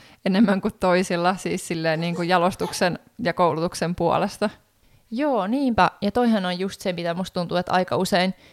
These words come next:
Speaker 2: kouluvalmennuksessakin just tavallaan käydään läpi sitä, että, että se hevonen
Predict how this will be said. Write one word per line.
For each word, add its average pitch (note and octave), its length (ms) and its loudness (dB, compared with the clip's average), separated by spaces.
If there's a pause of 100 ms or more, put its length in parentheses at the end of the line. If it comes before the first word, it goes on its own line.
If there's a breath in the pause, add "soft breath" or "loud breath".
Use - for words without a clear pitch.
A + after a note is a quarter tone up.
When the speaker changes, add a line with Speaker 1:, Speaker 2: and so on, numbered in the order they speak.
(180 soft breath)
Speaker 2:
kouluvalmennuksessakin E3+ 1200 2
just F3 240 -2 (340)
tavallaan E3+ 600 4 (1120 loud breath)
käydään F#3+ 480 4
läpi G3 280 4
sitä, E3+ 420 2
että, E3 440 0 (500)
että F3 160 -2
se F3+ 120 2
hevonen F3+ 360 0